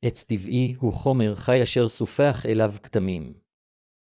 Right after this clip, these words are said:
טיפול לאחר זמן ממושך עלול להיות מאוחר מדי.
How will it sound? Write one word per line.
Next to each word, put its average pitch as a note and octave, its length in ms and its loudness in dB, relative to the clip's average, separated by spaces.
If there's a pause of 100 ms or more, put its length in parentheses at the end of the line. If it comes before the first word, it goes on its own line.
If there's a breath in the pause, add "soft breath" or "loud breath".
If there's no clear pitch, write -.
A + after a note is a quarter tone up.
(180)
טיפול B2+ 400 0
לאחר A2+ 320 2
זמן B2 380 0
ממושך A#2+ 540 0
עלול B2 260 2
להיות A#2+ 300 0
מאוחר A2+ 400 0
מדי. F#2+ 520 -4